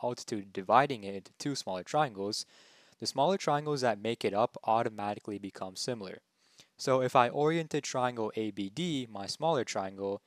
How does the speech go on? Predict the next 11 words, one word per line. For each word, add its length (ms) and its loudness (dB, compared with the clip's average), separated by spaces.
and 120 -12
triangle 420 -2
C 280 -2
A 120 -4
D, 260 -2
my 200 -6
larger 340 2
triangle, 500 -8
in 140 -12
similar 360 0
fashions, 640 -2